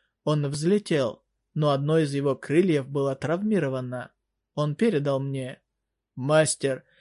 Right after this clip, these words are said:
я обязательно приду и спасу тебя. Если демонический император убьёт тебя, я приведу весь свой клан, чтобы уничтожить это место».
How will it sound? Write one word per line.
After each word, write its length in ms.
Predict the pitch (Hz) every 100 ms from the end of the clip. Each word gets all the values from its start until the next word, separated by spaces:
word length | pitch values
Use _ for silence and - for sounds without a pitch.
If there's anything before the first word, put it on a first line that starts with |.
| _ -
я 200 | 156 160
обязательно 760 | 160 151 156 175 170 170 175
приду 340 | 160 180 175
и 80 | 175
спасу 400 | 170 175 170 226
тебя. 480 | - 147 139 127 - _ _ _ _
Если 420 | 127 147 - 151
демонический 680 | 151 151 147 151 160 143 147
император 480 | 147 143 151 151 151
убьёт 400 | 143 143 165 175
тебя, 400 | 151 147 135 135 _ _ _
я 240 | 139 156 160
приведу 440 | 160 156 151 156
весь 320 | 147 175 180
свой 240 | - 151 151
клан, 320 | 160 156 151
чтобы 340 | - 156 156
уничтожить 640 | 165 180 - - 185 151 -
это 260 | 170 170
место». 600 | 180 160 - - 123 -